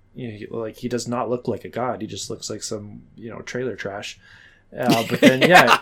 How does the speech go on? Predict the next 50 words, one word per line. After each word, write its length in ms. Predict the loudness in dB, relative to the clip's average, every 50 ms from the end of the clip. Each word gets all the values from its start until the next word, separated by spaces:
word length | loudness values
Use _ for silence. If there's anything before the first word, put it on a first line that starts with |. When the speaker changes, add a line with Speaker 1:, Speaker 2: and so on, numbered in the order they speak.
| 2
Speaker 1:
like, 260 | -2 -2 -2 -2 -4 -8 -10
he 140 | -10 -6
grabs 360 | -2 0 2 4 4 2 2 2
you 140 | 2 2
and, 80 | 2 2
like, 200 | 0 -2 -2 -4
flings 520 | -8 -16 -18 -10 -6 -4 -2 -2 -2 -2 -2
you 160 | -4 -6 -4 -2
over 280 | -2 -2 0 0 -2 -4
top 280 | -2 -2 -2 0 0
of 100 | -2 -2 -2
your 120 | -4 -4
house, 440 | 0 2 2 2 2 2 0 -4 -6
and 80 | -4 -2
you 40 | 0
guys 220 | 0 2 2 2 0
are, 60 | 0
like, 160 | -2 -2 -2
throwing 240 | -4 -4 -4 -2 -4
each 140 | 0 2 2
other 160 | 2 2 2
into 140 | 0 -2 -2
rocks 420 | -2 -2 0 -2 -2 -4 -6 -8
and 100 | -8 -8
stuff. 420 | -6 -4 -2 -2 -2 -2 -2 -4 -4
So 200 | -4 -4 -2 -2
I, 140 | -4 -4 -8 -10 -12
that, 320 | -8 -6 -6 -6 -6 -6
like, 180 | -6 -6 -6 -6
kinda 320 | -6 -6 -6 -6 -6 -8 _ _ _ _ _ -14
sparked 420 | -12 -10 -8 -6 -8 -8 -8 -8
my 60 | -8 -6
interest 360 | -6 -6 -6 -6 -6 -4 -4
right 120 | -4 -4 -6
away. 220 | -6 -8 -8 -8
Like, 180 | -10 -10 -12 -12 -10
"Oh, 140 | -10 -8 -8
something 420 | -8 -8 -10 -10 -10 -12 -12 -10
serious 460 | -10 -10 -8 -6 -6 -4 -6 -6 -6 -8
is 100 | -8 -10
interesting." 480 | -10 -10 -12 -12 -10 -10 -10 -10 -12 -14 _ _ _ _ _ _ _ _ _ _ _ _ _ -20 -20 -20 -20 -20 _ _
Speaker 2:
Yeah, 200 | 4 4 4 6
and 100 | 4 2
he 60 | 0 0
shows 300 | 0 2 4 4 4 4
up 140 | 2 0
and 80 | 0 -4
he's 120 | -6 -4
basically 420 | -2 -2 -2 -2 -4 -2 -2 0 2
like, 280 | 4 4 2 2 0